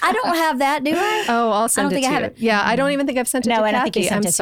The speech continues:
Speaker 2: sorry.
Speaker 3: either.
Speaker 2: I
Speaker 3: Yeah.
Speaker 1: Okay, so my dad got passed from woman to woman to woman
Speaker 2: Yeah, no
Speaker 1: to
Speaker 2: shit,
Speaker 1: woman.
Speaker 2: because I
Speaker 3: You,
Speaker 2: was
Speaker 3: I don't
Speaker 2: talking to
Speaker 3: even
Speaker 2: him and somebody else was like, <gasps> Oh,
Speaker 1: Excuse
Speaker 2: Yeah,
Speaker 1: me.
Speaker 2: yeah.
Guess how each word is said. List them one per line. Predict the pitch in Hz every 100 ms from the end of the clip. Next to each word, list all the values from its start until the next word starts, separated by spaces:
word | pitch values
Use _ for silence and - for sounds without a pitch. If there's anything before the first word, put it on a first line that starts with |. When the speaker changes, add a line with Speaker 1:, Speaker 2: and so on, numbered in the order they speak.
| 156
Speaker 2:
sorry. | 156 156
Speaker 3:
either. | 175 -
Speaker 2:
I | -
Speaker 3:
Yeah. | 175 233 233
Speaker 1:
Okay, | 220 180
so | 175 233 233
my | 285
dad | 285 277 254
got | 233 202
passed | - 208 208 220 -
from | - 180 175
woman | 214 254 247 247
to | 196
woman | 165 208 220 220 226 220
to | -
woman | 170 196 208 208
Speaker 2:
Yeah, | 285 269
no | 269
Speaker 1:
to | 277
Speaker 2:
shit, | - 311
Speaker 1:
woman. | 302
Speaker 2:
because | 311 349 247
I | 233
Speaker 3:
You, | 285
Speaker 2:
was | -
Speaker 3:
I |
don't | 240
Speaker 2:
talking | 285
to | 330
Speaker 3:
even | 262
Speaker 2:
him | 220 214
and | 214
somebody | 226 214 214
else | 220 - 214
was | 196
like, | 196 185 190 - 679
<gasps> | 539 440 - -
Oh, | 427 539 587 415 370 349 226 466
Speaker 1:
Excuse | - - 427 440 587
Speaker 2:
Yeah, | 415 440
Speaker 1:
me. | 403 370
Speaker 2:
yeah. | 349